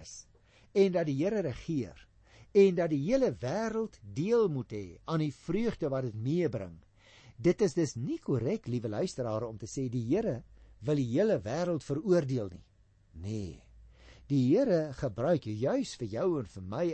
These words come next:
as sy mondstuk in die wêreld om ook ander mense op te roep en te nooi en te sê, "Kom ons dien die Here." Die Here wil dus nie hê dat iemand verlore sou gaan in die wêreld nie. Daarom, tussen hakies, Johannes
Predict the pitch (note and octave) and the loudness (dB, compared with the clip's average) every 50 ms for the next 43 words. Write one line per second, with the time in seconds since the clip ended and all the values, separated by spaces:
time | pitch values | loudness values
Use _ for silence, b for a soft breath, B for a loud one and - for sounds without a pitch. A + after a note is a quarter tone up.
0 | - A#2+ A#2+ - - B2+ A#2+ A#2 G2+ G2+ C3+ A3 C4+ B3+ - - - - - D3+ | -4 -6 -8 -8 -6 -4 -4 -4 -4 -4 -4 -4 -6 -8 -10 -12 -12 -8 -6 -8
1 | - - - A2+ A2+ G#2+ G#2+ F#2+ G2 G2+ A2 G#2+ G2+ G#2+ G#2 - - E3+ D#3 G#3+ | -8 -8 -10 -12 -10 -10 -10 -8 -8 -8 -8 -8 -10 -12 -12 -10 -8 -8 -4 0
2 | B3 F#3 D#3+ - - A3+ A3+ B3 A3 F3+ D#3 D3 B2+ E3 - A#3 A#3 - - C#3+ | 0 0 0 0 -4 -6 -4 -4 -4 -4 -4 -4 -6 -6 -6 -8 -6 -4 -2 0
3 | C3+ D#3 - - D3+ B2 B2+ B2 A#2 A#2+ C#3 G3 C#4 D4+ C4+ E3 G#2 D#2 D2 - | 0 0 -2 -2 -4 -4 -4 -6 -6 -4 -4 -4 -2 -2 -2 -4 -4 -8 -10 -18
4 | _ b b b b b b b b b b b b F3+ E3 G3+ G3 - - A#3 | _ b b b b b b b b b b b b -2 -2 0 0 0 -2 -2
5 | - - D4 D4 D4+ C#4 - - F#3 A#3 A#3 G#3 E3 A#2+ C3+ F3+ G#3 E3 G#2+ - | -2 -2 -4 -4 -4 -6 -6 -6 -6 -6 -6 -6 -6 -4 -6 -6 -8 -10 -12 -16
6 | - _ _ _ _ B B B B B B B E3 E3 D3+ F3+ B3 D4 D#4 C#4 | -18 _ _ _ _ B B B B B B B 0 0 2 2 0 0 0 0
7 | A#3+ G3+ D#3+ F#3 E3 - - A2+ A#2 E3 C4 C#4+ B3+ C#3 A2 C3 E3 F3+ E3+ D3+ | 0 0 0 0 -2 -2 -4 -6 -4 -4 -2 -2 -2 -2 0 0 2 2 2 0
8 | D3+ B2+ - A#3 F3+ D#3 E3+ E3+ D3+ - D#3 C#3+ D3+ G3+ C#4+ D#4 D4 - G3 D#3+ | -2 -4 -4 -4 -4 -2 -2 -4 -4 -2 -2 -2 0 -2 -2 -4 -4 -4 -4 -6
9 | B2+ - C3+ C3 A#2+ G#2+ G#2+ G#2 F#2+ F#2+ F#2+ F#2+ F2+ - G#2+ F2+ b b b b | -6 -6 -8 -10 -8 -8 -8 -8 -8 -8 -10 -10 -10 -12 -14 -16 b b b b
10 | b b b - A2+ F#2 B2+ F#3 C4 C4 F3 C#3+ A#2 G2+ B2 G2+ - A2 G#2 F#2 | b b b -10 -8 -6 -6 -4 -4 -6 -6 -6 -8 -6 -8 -8 -8 -8 -8 -8
11 | G#2 G#2+ - - A2 G2 - - - - A#2 G2+ A2 A2 G2 G2 G2+ A2 G#2 F#2 | -8 -8 -8 -8 -10 -10 -10 -12 -14 -14 -14 -10 -10 -8 -8 -8 -8 -8 -8 -10
12 | - - | -12 -14